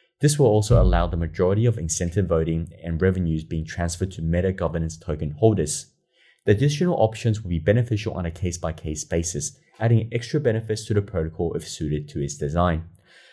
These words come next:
The V token model will be a lasting token design among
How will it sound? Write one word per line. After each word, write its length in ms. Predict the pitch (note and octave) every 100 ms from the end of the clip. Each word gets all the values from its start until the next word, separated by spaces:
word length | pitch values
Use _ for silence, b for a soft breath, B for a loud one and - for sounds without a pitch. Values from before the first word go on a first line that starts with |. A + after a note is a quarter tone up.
| b -
The 80 |
V 180 | G#2+ B2+
token 300 | D3 A#2+ B2
model 240 | A2 G#2+ G#2
will 120 | F2
be 100 | E2+
a 60 |
lasting 520 | D#2+ F2+ G2+ G2+ G#2 G2+
token 300 | F2+ E2+ E2+
design 400 | D2+ D#2+ D2+ D2+
among 280 | E2 D#2+